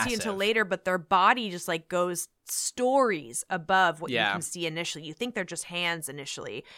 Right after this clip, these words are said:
Speaker 1: and then she goes into the room, and there's so much more of them, and they just are a building. They're gigantic.
Speaker 2: Yeah.
Speaker 1: And they're,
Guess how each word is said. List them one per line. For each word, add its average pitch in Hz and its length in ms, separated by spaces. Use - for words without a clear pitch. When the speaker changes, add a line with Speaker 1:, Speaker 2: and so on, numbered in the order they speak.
Speaker 1:
and 175 160
then 165 80
she 170 160
goes 165 240
into 156 180
the 165 80
room, 160 240
and 147 100
there's 147 140
so 175 220
much 156 200
more 151 320
of 151 220
them, 143 140
and 143 100
they 147 80
just 147 220
are 165 120
a 156 60
building. 160 800
They're 156 100
gigantic. 143 560
Speaker 2:
Yeah. 98 300
Speaker 1:
And 190 180
they're, 208 200